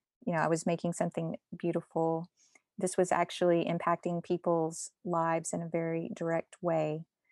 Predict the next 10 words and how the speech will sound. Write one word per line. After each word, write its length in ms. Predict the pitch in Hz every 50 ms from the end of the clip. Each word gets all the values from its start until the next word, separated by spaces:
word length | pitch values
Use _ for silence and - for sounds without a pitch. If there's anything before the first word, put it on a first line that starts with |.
| _ _ _ _ _ _
So 760 | - - - - 202 175 170 175 175 175 175 175 170 170 - - _ _ -
I 640 | - 175 170 170 170 170 170 170 170 175 170 - - - _ _ - -
started 400 | - - 196 185 185 185 180 -
looking 220 | 190 - 190 185 - -
for 300 | 175 165 160 165 - - -
other 240 | 170 160 170 175 185
ways 500 | 196 196 196 208 208 208 - - - - -
to 240 | - 185 180 175 - 190 -
volunteer 840 | 175 175 180 175 175 170 - - 175 170 175 180 185 190 196 - - - -
and 540 | 170 165 165 165 165 165 165 175 170 180